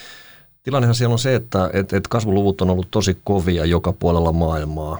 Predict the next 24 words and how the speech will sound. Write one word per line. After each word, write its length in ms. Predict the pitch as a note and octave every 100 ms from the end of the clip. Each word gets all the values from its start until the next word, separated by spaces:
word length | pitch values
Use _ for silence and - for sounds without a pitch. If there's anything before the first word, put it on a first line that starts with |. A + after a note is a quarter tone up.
| -
ja 320 | E2 D#2+ D#2 -
niin 200 | G2 F2+
kovia, 460 | G2 E2+ E2+ D#2+ D#2+
että 160 | -
tuskin 280 | E2 - F2
tullaan 300 | E2+ E2 E2+
tällä 220 | F2 D#2+
tasolla 400 | D#2 D#2 E2+ D#2+ D#2+ - -
jatkamaan. 640 | F2+ E2 - D#2 D2+ D2
Eli, 240 | D2 D2 F2 -
eli 200 | - D2
tota, 280 | C#2+ D2 D#2+
tullaan 360 | D#2 E2 D#2 D#2
todennäköisesti 460 | B2 G#2+ F2+ -
matalammille 560 | F#2+ A#2+ A2+ F#2+ F2+ F2 -
tasoille, 380 | F2 - E2+ E2+
mutta 180 | E2+
edelleen 240 | F2 E2+ E2
jatke-, 400 | E2 - D#2+ D#2
jatketaan 420 | E2+ F2+ - D#2+ F2
ihan, 240 | E2+ E2 -
ihan 220 | E2 E2+ D#2
ok 280 | E2+ D#2 - D2 C#2+
tasoilla. 600 | D#2+ - D2 A#1+ B1+